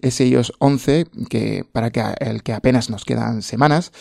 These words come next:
Y en realidad, bueno, pues habla de las, eh, novedades que tan-, traerá i-, iMessage, ¿no? Y es que parece ser que ios once, eh, dará soporte a micropagos entre usuarios a través de iMessage.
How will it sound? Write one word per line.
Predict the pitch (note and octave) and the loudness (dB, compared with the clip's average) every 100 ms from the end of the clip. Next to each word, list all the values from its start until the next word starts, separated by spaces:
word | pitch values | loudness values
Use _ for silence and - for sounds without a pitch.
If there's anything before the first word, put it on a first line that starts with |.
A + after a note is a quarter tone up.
| - - - - | -20 -20 -20 -20
Y | - D3+ | -2 2
en | D3+ | 4
realidad, | D#3+ D3 C#3 D3 D#3+ D#3+ | 2 2 4 4 4 0
bueno, | B2+ A#2 | 0 -2
pues | A#2+ A2+ | -2 -2
habla | B2+ C3+ | 6 6
de | B2+ C3 | 8 6
las, | B2 A#2+ - | 4 2 -4
eh, | - A#2 A2 | -2 -2 -2
novedades | - B2 C#3 B2+ B2 C#3+ D3 D#3+ | -2 4 8 10 8 6 4 -2
que | - | -6
tan-, | A#2 A2+ A2+ - | -4 -2 -4 -6
traerá | - A#2 A2+ A#2+ C3+ - | -8 -6 -2 -2 -2 -4
i-, | A#2+ A2+ G#2+ - | -4 -2 -4 -2
iMessage, | B2+ B2 - - | 4 4 2 -4
¿no? | B2+ F3 - - - - | -4 -4 -10 -20 -16 -2
Y | |
es | C#3+ | 2
que | D#3 | 6
parece | C#3+ D3 | 6 4
ser | C#3 D#3+ | 4 2
que | - A#2+ A2+ - | 4 2 0 2
ios | B2 A#2+ A#2 - | 4 4 2 2
once, | D#3 D3+ C#3+ E3+ - - - _ | 4 4 2 0 -2 -16 -20 _
eh, | - G2+ - | -4 -4 -4
dará | - A#2+ C3 | 0 4 4
soporte | - C3 D3 D3 A#2+ | 4 2 2 2 2
a | A2 G#2+ | 2 0
micropagos | A#2 B2 A#2+ A2+ C3 A#2+ A#2+ | 0 4 4 4 4 2 0
entre | A2+ - G#2 G#2 G2+ | -2 -2 -4 -6 -6
usuarios | - A#2+ B2 C#3+ C#3+ E3 - - | -6 0 4 6 6 2 -2 -2
a | C3 | 0
través | C3 B2+ D3+ D#3+ - | 2 2 0 0 -4
de | B2 A#2+ C#3+ D#3+ - | -2 2 4 2 0
iMessage. | A#2+ A#2 - - | -2 -2 -4 -14